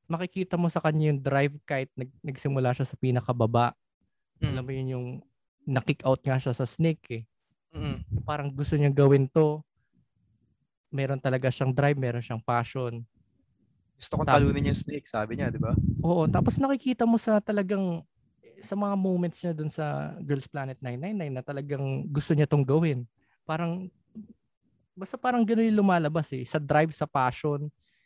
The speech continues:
Speaker 1: Hindi naman natin sinasabi na wala rin siyang drive. Ba't pa siya sumali dito, di ba? Meron siya.
Speaker 2: Totoo.
Speaker 1: Pero kasi, competition to eh.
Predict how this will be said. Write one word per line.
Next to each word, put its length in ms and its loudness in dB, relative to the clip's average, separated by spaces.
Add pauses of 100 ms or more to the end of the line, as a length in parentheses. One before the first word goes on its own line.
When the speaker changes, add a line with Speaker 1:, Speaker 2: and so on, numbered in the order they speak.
(160)
Speaker 1:
Hindi 200 2
naman 200 4
natin 200 2
sinasabi 440 -2
na 120 0
wala 240 2
rin 120 -4
siyang 200 -6
drive. 160 0
Ba't 200 -4
pa 80 -4
siya 120 -6
sumali 400 -6
dito, 240 -8
di 120 -10
ba? 160 -4
Meron 320 0
siya. 320 -2
Speaker 2:
Totoo. 360 -6 (200)
Speaker 1:
Pero 160 0
kasi, 400 0 (640)
competition 640 0
to 160 -4
eh. 160 -6